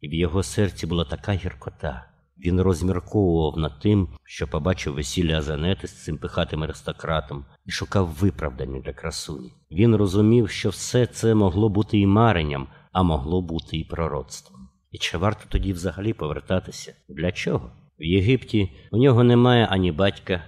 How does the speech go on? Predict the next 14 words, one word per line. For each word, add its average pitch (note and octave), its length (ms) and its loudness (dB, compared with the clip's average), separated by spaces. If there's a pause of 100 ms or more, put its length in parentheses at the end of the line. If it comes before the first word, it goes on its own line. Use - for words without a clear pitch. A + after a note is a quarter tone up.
(140)
ані D2 200 -6
матері. D2 460 -4 (240)
На E2 120 -2
нього G#2 220 4
єгиптяни F#2+ 680 2
дивляться, F2 560 0
як E2+ 180 -4
на D#2+ 80 -6
чужинця. E2+ 640 -6 (180)
І F#2+ 100 -2
кому A2+ 400 2
він D2+ 200 -2
буде C#2+ 240 -4
служити? D2+ 600 -6